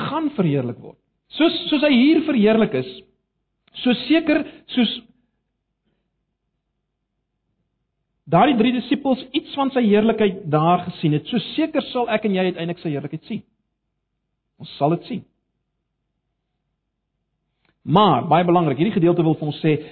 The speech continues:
dit het nog nie gebeur nie. Met ander woorde, die tyd vir oorstap uit ons aardse bestaan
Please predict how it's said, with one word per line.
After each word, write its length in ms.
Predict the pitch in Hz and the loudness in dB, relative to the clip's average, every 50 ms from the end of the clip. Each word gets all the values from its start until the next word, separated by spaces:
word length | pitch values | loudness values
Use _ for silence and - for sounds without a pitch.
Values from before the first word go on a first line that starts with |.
| - - | -8 -2
dit 200 | - - - 330 294 | 0 0 2 2 2
het 120 | 226 - | 4 4
nog 260 | 185 175 202 196 - - 185 | 4 4 4 4 2 2 2
nie 100 | 202 175 | 2 2
gebeur 640 | 127 120 170 156 123 - 139 131 123 117 110 - - | 0 -2 -4 -6 -6 -4 -2 -2 -2 -2 -2 -6 -10
nie. 80 | - _ _ _ _ _ _ _ _ - 180 | -16 _ _ _ _ _ _ _ _ -2 0
Met 80 | 208 294 | 0 2
ander 140 | 311 294 240 | 2 2 4
woorde, 200 | 214 190 175 - - - - - - - - - | 4 4 4 2 0 -6 -16 -20 -20 -12 -4 -2
die 160 | 233 262 - - - | 0 0 0 0 2
tyd 320 | 349 339 349 - - - - - - - | 4 4 4 2 -4 -14 -20 -20 -6 -2
vir 160 | 277 269 269 - - 320 | -2 -2 -2 -2 0 0
oorstap 560 | 330 311 - - - - - - 269 269 269 - - | 2 2 0 -2 -6 -4 0 0 0 0 -2 -2 0
uit 240 | 277 262 262 - - | 0 0 0 -2 -2
ons 300 | 240 240 233 226 - - - - - - - _ _ _ _ _ _ _ _ _ _ _ _ _ _ _ _ _ _ _ _ _ _ _ _ _ _ _ _ _ _ _ _ _ _ _ _ _ _ _ - | 0 2 2 2 0 -2 -8 -12 -14 -16 -18 _ _ _ _ _ _ _ _ _ _ _ _ _ _ _ _ _ _ _ _ _ _ _ _ _ _ _ _ _ _ _ _ _ _ _ _ _ _ _ 0
aardse 360 | 247 277 285 - - - 277 247 | 2 2 2 2 0 -2 -6 -6
bestaan 640 | 247 - - - - - 240 226 220 214 214 214 | -6 -8 -10 -4 0 2 4 4 4 4 4 2